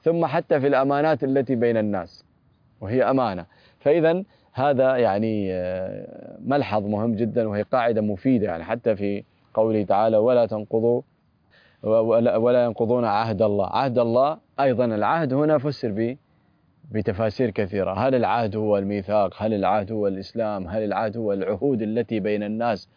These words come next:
وأضيفت إلى الله عز وجل للتأكيد والتشريف؟ كل هذه معاني، وأيضًا يقال كل هذه العهود مأمور بالوفاء بها. فلذلك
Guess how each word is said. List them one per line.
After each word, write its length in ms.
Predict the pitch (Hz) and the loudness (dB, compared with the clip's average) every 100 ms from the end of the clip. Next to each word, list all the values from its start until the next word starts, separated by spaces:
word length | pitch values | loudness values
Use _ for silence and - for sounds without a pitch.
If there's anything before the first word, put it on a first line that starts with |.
| _ - | _ -4
وأضيفت 540 | 110 113 127 107 104 | 0 2 0 -2 -2
إلى 140 | 110 104 | 0 0
الله 160 | 107 | 2
عز 220 | 113 104 | 0 0
وجل 260 | 107 101 110 | 0 0 -2
للتأكيد 580 | 101 98 117 110 127 107 | -2 -2 -2 0 -2 0
والتشريف؟ 580 | 104 - 104 117 131 156 _ - | 0 -2 -2 2 0 0 _ -2
كل 160 | 151 | 0
هذه 480 | 139 143 143 143 170 - _ - | 2 2 2 2 0 -6 _ -6
معاني، 360 | 123 113 139 147 | -2 0 2 2
وأيضًا 320 | 127 123 127 | 4 4 4
يقال 500 | 113 110 110 117 131 - _ | 2 0 2 4 2 -4 _
كل 260 | - 185 147 | 0 2 4
هذه 280 | 139 139 127 | 4 4 4
العهود 580 | 110 107 104 131 156 - _ _ _ | 2 2 2 4 2 -2 _ _ _
مأمور 400 | - 117 120 123 113 104 113 131 156 _ _ _ - | 0 2 4 2 2 2 2 0 -2 _ _ _ -4
بالوفاء 480 | 170 131 123 98 110 | 0 2 2 2 2
بها. 340 | 101 95 80 87 _ _ _ | 2 -2 -4 -10 _ _ _
فلذلك 760 | 120 113 107 110 135 147 147 | 2 2 2 4 4 4 0